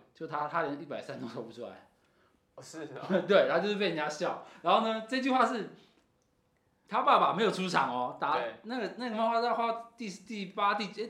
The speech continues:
Speaker 1: 第差不多第十集的时候，他爸爸还没出场。
Speaker 2: 是啊。
Speaker 1: 对，就没有出场，只是因为有在讲这件事情。
Speaker 2: 是。
Speaker 1: 就是因为他爸就去台湾打棒球了，本来是在大联盟打嘛，
Speaker 2: 对。
Speaker 1: 大联盟打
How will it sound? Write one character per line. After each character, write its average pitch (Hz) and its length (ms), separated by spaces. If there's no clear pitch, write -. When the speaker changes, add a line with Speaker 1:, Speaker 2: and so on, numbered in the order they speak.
Speaker 1:
第 233 120
差 220 120
不 226 60
多 226 40
第 226 140
十 160 240
集 160 100
的 147 60
时 156 60
候， 180 60
他 175 60
爸 185 80
爸 170 60
还 151 80
没 135 100
出 139 100
场。 135 280
Speaker 2:
是 147 280
啊。 135 80
Speaker 1:
对， 208 160
就 247 80
没 226 80
有 208 80
出 196 140
场， - 200
只 160 100
是 254 120
因 254 80
为 226 140
有 143 80
在 190 140
讲 190 220
这 127 140
件 135 100
事 131 160
情。 107 160
Speaker 2:
是。 104 340
Speaker 1:
就 226 100
是 240 60
因 262 140
为 233 200
他 202 100
爸 196 220
就 165 100
去 170 300
台 135 180
湾 135 140
打 - 100
棒 117 160
球 110 120
了， - 180
本 160 160
来 175 60
是 208 80
在 208 220
大 185 180
联 156 120
盟 135 200
打 127 160
嘛， - 160
Speaker 2:
对。 123 240
Speaker 1:
大 202 80
联 202 80
盟 202 80
打 160 100